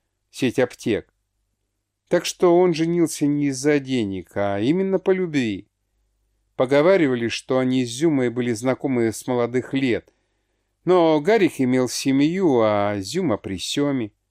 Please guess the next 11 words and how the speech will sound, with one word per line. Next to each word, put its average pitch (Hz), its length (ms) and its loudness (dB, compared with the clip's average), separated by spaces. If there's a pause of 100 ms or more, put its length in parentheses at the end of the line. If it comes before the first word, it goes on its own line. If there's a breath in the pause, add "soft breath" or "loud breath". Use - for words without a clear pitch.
(640)
Теперь 123 300 -2
Гарик 120 340 2
развелся, 120 880 0
и 101 260 -4
Зюма 117 340 -2
разошлась 101 560 -4
с - 40 -10
Семой 139 520 -2
на 104 160 -4
разные 101 440 -6
берега. 101 580 -2